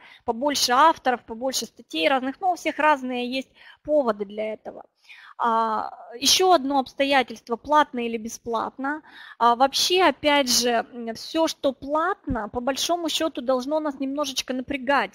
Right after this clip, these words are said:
потому что, а, по положению, а, публикации аспирантов должны быть бесплатными.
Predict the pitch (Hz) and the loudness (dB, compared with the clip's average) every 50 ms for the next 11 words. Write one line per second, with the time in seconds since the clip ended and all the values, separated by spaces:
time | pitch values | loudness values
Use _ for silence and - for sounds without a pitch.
0 | - - 226 - 240 233 247 262 285 285 - - _ - 269 262 254 247 _ - | -14 -16 -8 -4 -4 -4 -4 -4 -6 -6 -6 -6 _ 0 2 2 2 0 _ -12
1 | - - - - - _ - 226 220 226 - 302 294 - 302 277 277 277 277 269 | -20 -20 -20 -20 -16 _ -4 -4 -2 0 2 0 4 6 6 6 6 6 4 2
2 | - 269 277 262 240 233 240 254 277 294 311 320 339 320 - - - 233 233 233 | 2 2 2 2 2 0 -2 -4 -4 -4 -2 0 0 0 0 -2 -2 0 2 4
3 | 233 233 226 226 220 220 220 208 196 175 143 123 - _ _ - 240 240 254 - | 4 4 2 2 2 0 -2 -4 -6 -8 -12 -14 -18 _ _ -10 -6 -6 -2 2
4 | 294 311 320 - - - 302 277 262 - 247 - - - 254 269 - _ _ _ | 4 4 4 2 0 -4 0 0 2 2 0 -4 -2 -2 -2 -2 -2 _ _ _
5 | - 277 294 285 269 233 226 254 254 254 269 277 247 233 226 269 - - - 294 | -4 -4 -4 -4 -4 -6 -4 -4 -4 -2 -2 -4 -4 -6 -6 -8 -10 -6 0 2
6 | 294 277 240 220 _ - 208 202 202 - | 4 4 4 4 _ -8 -20 -18 -20 -20